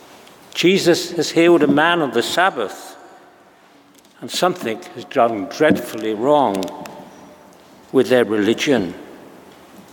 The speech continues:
The case, again, is clear. If our faith is diminishing, the well-being of others, there is something wrong with our religious practice.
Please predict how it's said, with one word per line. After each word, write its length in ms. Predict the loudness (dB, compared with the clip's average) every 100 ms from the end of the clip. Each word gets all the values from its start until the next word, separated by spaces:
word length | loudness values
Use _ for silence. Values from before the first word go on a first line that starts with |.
| -20 -16 -10 -4
The 100 | -2
case, 420 | 2 4 4 2 0
again, 320 | 0 4 4
is 160 | 4 2
clear. 420 | 0 4 4 4 0 -10 -4
If 160 | -4 0
our 140 | 0
faith 500 | 0 2 4 4 4 0
is 140 | 0
diminishing, 840 | 2 4 6 6 4 2 2 -2 -6 -14 -18 -20 -20 -20 -20 -20 -20 -20 -20 -20 -20 -20 -20 -2 0
the 60 |
well-being 800 | 2 4 6 4 4 4 6 4
of 160 | 0 0
others, 1120 | 2 2 4 2 0 -4 -10 -12 -14 -16 -20 -20 -20 -20 -20 _ _ _ -2
there 180 | 2 4
is 100 | 4
something 800 | 2 2 0 -2 -4 -6 -6 0
wrong 340 | 4 4 4
with 160 | 2 4
our 200 | 2 2
religious 580 | 2 4 4 4 0 0 -6
practice. 880 | -2 -2 -4 -16 -20 -18 -20 -20